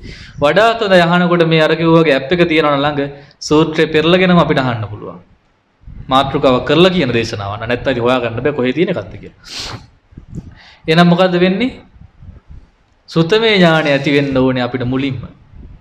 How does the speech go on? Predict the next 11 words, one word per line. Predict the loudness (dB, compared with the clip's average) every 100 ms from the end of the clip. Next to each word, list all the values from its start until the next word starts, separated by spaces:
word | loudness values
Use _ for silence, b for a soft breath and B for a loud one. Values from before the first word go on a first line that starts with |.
| -18 B B B B
ධර්මය | -2 0 0 -2
කියවන්න | 2 4 4 2 0 0
ඕන, | 2
අහන්න | 2 0 0 -2 -2
ඕන. | -2 -2
එතකොට | -2 0 2
අපිට | 0 0
ලොකු | 0 0
විශ්වාසයක් | -2 0 2 2 2 0 0 0
ඇති | -2 -2
වෙනවා | -2 -4